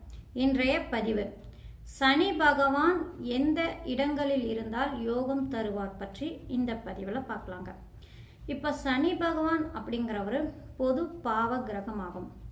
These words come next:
அந்த சனி பகவான் வந்து எந்தெந்த இடங்கள்ல இருந்தா தன்னுடைய திசா காலங்கள்ல யோகம் தரும் அமைப்பு உண்டு அப்படின்னு நம் ஜோதிட சாஸ்திரம் சொல்லுதுங்க. மூல நூல்கள்ல கொடுத்துருக்காங்க.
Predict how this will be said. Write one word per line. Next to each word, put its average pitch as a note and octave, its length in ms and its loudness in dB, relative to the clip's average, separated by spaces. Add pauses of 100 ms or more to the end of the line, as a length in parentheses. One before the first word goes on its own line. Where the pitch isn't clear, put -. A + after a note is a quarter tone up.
(380)
அந்த B3 380 0
சனி B3 360 2
பகவான் C4 540 0
வந்து G3 280 -2 (280)
எந்தெந்த D#4 540 4
இடங்கள்ல B3 600 2
இருந்தா G3+ 360 -2 (480)
தன்னுடைய A#3+ 500 0
திசா A3 420 0
காலங்கள்ல G#3 680 -2
யோகம் C4 440 0
தரும் G#3 300 -6
அமைப்பு G3 360 -6
உண்டு F#3+ 300 -6
அப்படின்னு F#3+ 400 -6 (400)
நம் A#3 240 0
ஜோதிட C4+ 360 2 (100)
சாஸ்திரம் A3 600 -6 (180)
சொல்லுதுங்க. G3 520 -8 (600)
மூல D4 280 4
நூல்கள்ல A#3 540 0 (200)
கொடுத்துருக்காங்க. A#3+ 640 -6